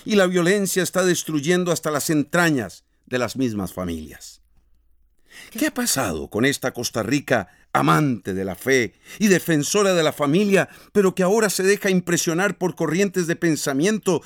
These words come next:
de una mal llamada liberación, que pretende crear modelos de familia antinaturales al amparo de la manipulación de la palabra libertad? Está tan enfermo de muerte este país,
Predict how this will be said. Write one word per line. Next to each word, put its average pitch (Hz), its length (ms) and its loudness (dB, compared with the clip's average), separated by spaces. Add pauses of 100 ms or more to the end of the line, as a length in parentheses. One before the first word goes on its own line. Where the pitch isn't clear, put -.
(220)
de 175 80 2
una 208 180 2
mal 202 220 0
llamada 185 420 2
liberación, 190 1000 0 (480)
que 104 100 -4
pretende 180 540 2
crear 170 340 4
modelos 160 460 0
de 147 80 0
familia 165 640 2 (200)
antinaturales 165 1120 0 (300)
al 147 160 2
amparo 160 520 4
de 156 80 2
la 156 80 0
manipulación 147 960 0 (260)
de 147 100 -2
la 123 120 -4
palabra 120 420 0
libertad? 104 560 -6 (1600)
Está 175 360 2
tan 160 200 0
enfermo 131 520 0
de 107 100 -2
muerte 104 400 -2
este - 180 -12
país, 76 520 -8